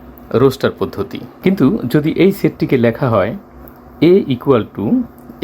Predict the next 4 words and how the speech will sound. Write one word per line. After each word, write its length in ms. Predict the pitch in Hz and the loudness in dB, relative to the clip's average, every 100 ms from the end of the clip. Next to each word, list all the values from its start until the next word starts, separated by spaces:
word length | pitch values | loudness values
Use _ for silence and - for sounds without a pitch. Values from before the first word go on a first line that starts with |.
| 208 196 | 2 2
X, 20 | - - - - - - - - | -4 -20 -20 -20 -20 -20 -14 -4
যেন 280 | 120 101 92 190 254 _ _ _ _ _ _ - - - - 147 | 0 0 -2 -6 -6 _ _ _ _ _ _ -20 -20 -16 -2 -2
এক্স 140 | - - | -2 -4
হলো 180 | 123 98 | -2 -2